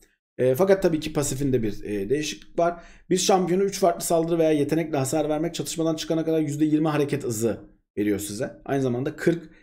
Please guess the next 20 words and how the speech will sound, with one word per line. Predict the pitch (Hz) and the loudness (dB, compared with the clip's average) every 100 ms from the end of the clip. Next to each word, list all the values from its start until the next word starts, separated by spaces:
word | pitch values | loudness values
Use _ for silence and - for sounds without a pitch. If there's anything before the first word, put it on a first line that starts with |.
| - | -2
yetenek | 127 135 135 120 | 0 0 -4 -6
gücü, | 113 147 160 - - _ - | -6 -6 -6 -10 -20 _ -6
e, | 110 110 | -2 0
veriyor | 120 139 | 2 2
size. | 160 131 113 143 | 0 0 0 2
Bu | 202 | 6
da, | 208 226 - - - - | 6 6 -2 -18 -18 -2
e, | 135 127 127 | 2 2 0
sürekli | - 233 233 226 196 | 0 4 4 8 8
hızlı | 190 190 202 | 8 8 8
olmanızı, | 185 190 175 170 196 160 - 196 185 | 8 6 4 4 4 2 -6 0 6
LeBlanc | 269 330 285 285 | 8 10 8 8
almasın | 254 233 226 208 | 8 8 6 8
diye | 196 160 | 8 10
yapılmış | 127 127 113 135 | 6 2 -2 0
arkadaşlar. | 127 123 110 - 123 214 | 0 0 -4 -4 0 2
Bunu | 220 | 4
anlayın | 208 190 175 156 | 6 6 4 4
yani. | 123 110 180 | 2 2 6
Bu | 214 254 | 6 6